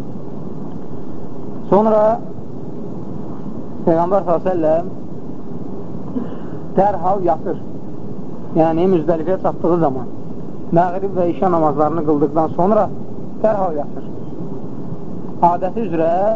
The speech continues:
qalxıb gecə namazı qılmır. Və səhər oyanır, namazı ilk vaxtında qılır, fəcr namazı.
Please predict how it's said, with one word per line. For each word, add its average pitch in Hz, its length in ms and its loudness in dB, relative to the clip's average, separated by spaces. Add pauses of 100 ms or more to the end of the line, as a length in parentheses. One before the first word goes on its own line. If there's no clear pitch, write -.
(180)
qalxıb 170 480 2
gecə 156 260 4
namazı 156 340 4
qılmır. 151 360 0 (2250)
Və 147 160 0
səhər 202 340 4
oyanır, 180 600 2 (2750)
namazı 170 540 4
ilk 196 220 0 (240)
vaxtında 147 580 2
qılır, 143 460 2 (1000)
fəcr 147 340 2
namazı. 123 380 -4